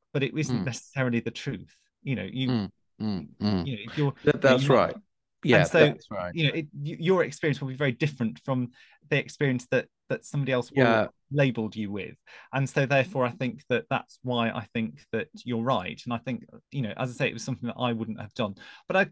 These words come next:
Speaker 1: but having said that, I think that the reason that people did that was because they had, still have such affection for her and wanted
Speaker 2: I agree. I
Speaker 1: wanted
Speaker 2: agree.
Speaker 1: to see, you know, it,
Speaker 2: Yeah.
Speaker 1: see the coronation as, as the baton being passed on rather than
Speaker 2: Yes.
Speaker 1: any,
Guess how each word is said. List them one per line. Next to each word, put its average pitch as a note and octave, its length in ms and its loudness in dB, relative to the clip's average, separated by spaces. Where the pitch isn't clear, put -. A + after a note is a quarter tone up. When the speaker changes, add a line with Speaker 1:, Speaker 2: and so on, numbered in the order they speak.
Speaker 1:
but A#2+ 380 2
having C#3 300 -4
said D3 220 -2
that, - 100 -2
I A2+ 60 -2
think B2 280 -6
that - 240 -2
the D3 80 0
reason D3 220 0
that C3+ 100 -2
people B2+ 280 -4
did C3+ 260 -2
that G2+ 220 -6
was A2+ 100 -10
because A#2+ 400 -6
they A#2 380 0
had, - 240 -14
still C3 320 0
have A#2 200 -8
such - 260 -8
affection A#2+ 500 -8
for B2 120 -10
her G#2+ 420 -4
and A#2 200 -6
wanted A#2+ 360 -4
Speaker 2:
I C#3+ 40 6
agree. A2 360 4
I B2+ 120 6
Speaker 1:
wanted D3+ 280 2
Speaker 2:
agree. C3 100 0
Speaker 1:
to C#3+ 80 -6
see, D3 360 -2
you - 140 -6
know, C3+ 160 2
it, - 240 -6
Speaker 2:
Yeah. - 220 -10
Speaker 1:
see D3+ 320 -2
the C#3 200 -2
coronation C3 460 -2
as, B2 140 -6
as C#3 140 -4
the C3 80 -2
baton B2 480 -2
being A2+ 240 -2
passed - 360 -12
on F#2+ 320 -4
rather A2 280 0
than A2 180 0
Speaker 2:
Yes. - 180 -4
Speaker 1:
any, A#2+ 320 -2